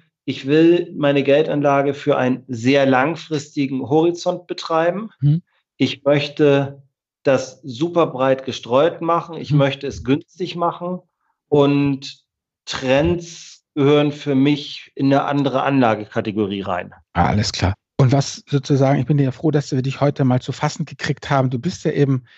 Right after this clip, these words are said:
Speaker 2: wie Daniel schon vorgestellt hat, ein Mann, der sich tagtäglich eben mit E T Fs, mit Indexing beschäftigt. Könntest du vielleicht einmal nochmal prägnant zusammenfassen,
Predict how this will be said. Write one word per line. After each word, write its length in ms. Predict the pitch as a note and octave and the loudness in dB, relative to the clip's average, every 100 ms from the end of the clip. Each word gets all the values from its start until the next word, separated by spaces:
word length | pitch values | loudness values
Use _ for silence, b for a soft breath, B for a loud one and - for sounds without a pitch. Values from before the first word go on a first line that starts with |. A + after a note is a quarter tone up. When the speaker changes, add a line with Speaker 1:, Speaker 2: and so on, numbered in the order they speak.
| b b - | b b -4
Speaker 2:
wie 140 | A#2+ | -2
Daniel 340 | A#2 C3 C#3 | 2 4 4
schon 160 | B2+ A#2 | 2 -2
vorgestellt 440 | - C3+ B2+ C3 | 0 0 0 -4
hat, 80 | - | -2
ein 160 | C3+ A#2+ | 0 2
Mann, 280 | A#2 C#3 C3+ b b - | 4 4 0 b b -6
der 100 | A#2 | -4
sich 160 | A#2+ | -4
tagtäglich 800 | - B2+ B2+ - A#2+ A#2+ B2+ - | -2 0 0 0 -2 -2 -8 -4
eben 340 | A#2+ A#2 A2+ - _ _ | -2 -2 -4 -10 _ _
mit 280 | B2+ B2+ C3 | -2 0 0
E 100 | B2 | 0
T 160 | C#3 | 0
Fs, 440 | A#2+ B2 - - - _ | 0 -2 -4 -14 -16 _
mit 240 | C3 B2 | -4 -2
Indexing 680 | C3 C3 B2+ A#2+ C3 A#2+ A2+ b b _ | 2 2 2 0 2 2 0 b b _
beschäftigt. 640 | G#2+ - C3+ - G#2+ - b b b - | -2 0 0 -2 -10 -12 b b b -2
Könntest 360 | D3+ E3 - | 0 0 0
du 100 | G3 | 0
vielleicht 420 | A3+ G3+ D#3+ - | 2 2 2 0
einmal 260 | D3+ D3 C#3 | -2 0 2
nochmal 500 | C#3 B2 C#3 B2+ B2 - | 0 2 2 2 0 -2
prägnant 760 | C#3 A#2 B2+ C3+ F#3 A3+ - - _ | -4 0 2 4 2 0 -4 -20 _
zusammenfassen, 840 | D3 C#3 E3 - D3+ - D3 | -6 -2 -2 -2 -4 -4 -6